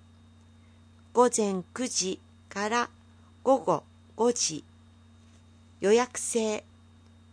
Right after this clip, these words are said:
地域就労支援センター。電話、零七二三六六の六七八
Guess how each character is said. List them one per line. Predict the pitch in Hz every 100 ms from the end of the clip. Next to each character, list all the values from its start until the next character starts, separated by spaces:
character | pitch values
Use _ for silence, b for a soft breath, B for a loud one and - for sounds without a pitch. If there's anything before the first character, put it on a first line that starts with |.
| - - - - - - - - -
地 | 294 269
域 | - 185 175 - -
就 | - - 269 262
労 | 233 226 220
支 | - - 208
援 | 277 277
セ | - 269
ン | 233
タ | - 175
ー。 | 165 151 - - - - - - - - - - - - - -
電 | 185 226 233 220
話、 | 208 - - - - - - - - -
零 | 233 285
七 | 285 285 233 156
二 | 135 151 202 - - - - - - - -
三 | - 254 285 285
六 | 277 185
六 | 175 165 226
の | 202 143 - - - - - - - - -
六 | 190 196 277
七 | 285 294 226
八 | 143 - 175 -